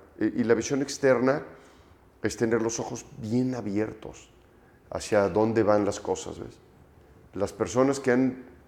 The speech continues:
tenido éxito a lo largo de la historia son personas que han tenido una visión clara.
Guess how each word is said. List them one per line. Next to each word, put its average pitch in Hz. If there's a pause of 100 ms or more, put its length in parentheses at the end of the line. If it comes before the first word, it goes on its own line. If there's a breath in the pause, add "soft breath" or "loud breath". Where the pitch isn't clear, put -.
(160)
tenido 110
éxito 107
a 90
lo 95
largo 104
de 92
la 95
historia 101 (580 soft breath)
son -
personas 113
que 113
han 104
tenido 104
una 104
visión 95 (540)
clara. 117